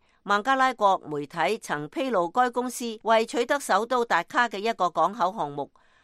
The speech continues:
向孟加拉國大黨主席嘅仔同前船運部長嘅仔行賄嘅事件。呢兩位高官嘅仔後嚟因向境外洗錢而被捕，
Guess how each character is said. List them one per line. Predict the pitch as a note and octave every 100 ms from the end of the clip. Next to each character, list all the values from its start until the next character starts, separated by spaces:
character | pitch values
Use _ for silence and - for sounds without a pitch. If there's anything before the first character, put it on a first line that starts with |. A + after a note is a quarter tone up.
| _
向 | A#3+ A#3+
孟 | G#3+ G3+
加 | B3+
拉 | B3+ B3+
國 | A#3+ G3 F3+ -
大 | E3
黨 | E3 E3+ G#3
主 | - F3+
席 | F#3+ F3
嘅 | D3+ E3 D#3+
仔 | D3 C#3 F#3+ -
同 | F3 E3+ E3
前 | - E3+ E3
船 | - E3 D#3+
運 | F3 F3+
部 | F3 F3
長 | D#3+ E3+ G3
嘅 | F#3+ D#3+
仔 | D3 E3+ -
行 | D3 C#3
賄 | - E3+
嘅 | F3+
事 | D#3 C#3+ C#3
件。 | C3 C#3+ - _ _ _ _ _ _
呢 | C#4
兩 | C#4 G#3+
位 | G#3 A3
高 | A#3+ C4+
官 | A#3 C4 A#3
嘅 | G3
仔 | E3+ D#3 G#3
後 | F#3 F3+
嚟 | D3+
因 | D3 A#3 A#3+ G#3
向 | G3 F#3+
境 | G3 B3+
外 | F#3+
洗 | F3 F3+ G#3+
錢 | - E3 F#3
而 | - D3
被 | C#3 D3+
捕， | C#3 C3+ A#2